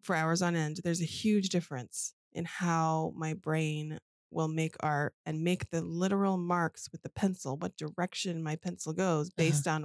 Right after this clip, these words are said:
Speaker 1: what music I'm listening to.
Speaker 2: That is
Speaker 1: It's
Speaker 2: so
Speaker 1: super interesting.
Speaker 2: interesting.
Speaker 1: So I had to be really careful what music I listen to
Speaker 2: Mm.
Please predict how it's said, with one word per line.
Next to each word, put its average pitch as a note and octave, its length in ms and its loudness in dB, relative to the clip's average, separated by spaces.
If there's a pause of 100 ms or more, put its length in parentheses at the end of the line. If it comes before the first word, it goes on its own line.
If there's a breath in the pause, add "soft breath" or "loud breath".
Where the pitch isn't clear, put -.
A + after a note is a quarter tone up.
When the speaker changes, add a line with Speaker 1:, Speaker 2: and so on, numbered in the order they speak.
(140)
Speaker 1:
what E3+ 240 0
music D#3+ 340 -4
I'm - 120 -10
listening F3 300 -10
to. - 200 -10
Speaker 2:
That D3+ 260 4
is - 380 4
Speaker 1:
It's C#3+ 140 4
Speaker 2:
so D3 60 4 (100)
Speaker 1:
super G3 120 4
interesting. F3 420 2
Speaker 2:
interesting. E3 160 -4
Speaker 1:
So E3 280 4 (400 soft breath)
I F#3 80 0
had F#3 240 2
to - 80 -12
be F3 100 2
really A3+ 220 4
careful G3 420 2
what E3+ 180 2
music E3+ 300 0
I D#3+ 120 2
listen D3+ 320 -4
to D3+ 260 0
Speaker 2:
Mm. D#3 40 -8